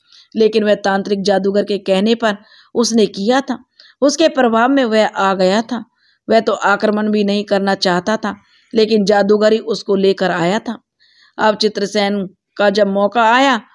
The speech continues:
तो उसने प्रचंड के परिवार को और उसकी जान को बख्श दिया। इस बात से प्रचंड को पश्चाताप भी हुआ। अब वह हृदय से उसका सच्चा दोस्त बन गया। उसका राज सुहास नगर से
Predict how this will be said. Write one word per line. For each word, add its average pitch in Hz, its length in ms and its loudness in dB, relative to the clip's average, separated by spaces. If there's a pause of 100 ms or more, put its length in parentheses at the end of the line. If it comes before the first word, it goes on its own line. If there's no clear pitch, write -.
(220)
तो 277 80 4
उसने 294 200 2
प्रचंड 269 420 0
के 262 120 2
परिवार 226 460 2
को 247 460 -4
और 233 140 2
उसकी 220 260 0
जान 208 360 0
को 190 240 0
बख्श 202 340 -2
दिया। 277 340 0 (460)
इस 214 200 0
बात 202 280 0
से 214 120 0
प्रचंड 202 380 -4
को 196 120 -6
पश्चाताप 196 540 0
भी 254 180 2
हुआ। 285 280 0 (500)
अब 294 180 4
वह 320 160 4
हृदय 262 360 4
से 269 120 0
उसका 240 220 0
सच्चा 226 340 -2
दोस्त 226 320 0
बन 190 260 -2
गया। 208 280 0 (540)
उसका 208 440 0 (420)
राज 220 280 2
सुहास 220 460 -2
नगर 208 280 0
से 214 320 0